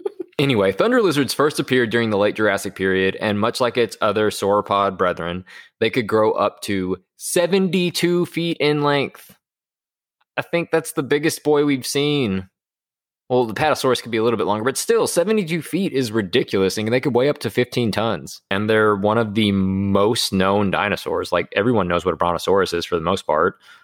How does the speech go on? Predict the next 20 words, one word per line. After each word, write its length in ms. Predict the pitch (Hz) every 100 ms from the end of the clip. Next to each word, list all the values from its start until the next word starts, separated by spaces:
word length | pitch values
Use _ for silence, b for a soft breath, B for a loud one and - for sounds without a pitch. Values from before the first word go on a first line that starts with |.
| _
Most 180 | 107 110
people 240 | 127 107
think 300 | 98 98 95
that, 260 | - 90 92
you 80 | -
know, 140 | 87 82
Littlefoot 420 | 104 104 - 98
is 160 | 117
a 40 | 123
Brontosaurus, 600 | 82 80 78 92 87 82
even 160 | 92 85
though 140 | 90
he's 320 | 87 90 90
an 80 | 90
Apatosaurus, 640 | 87 95 104 - 90 87 -
because 180 | 92
that's 160 | 92 95
a 40 |
fun 200 | - 92
thing. 360 | 87 147 127 107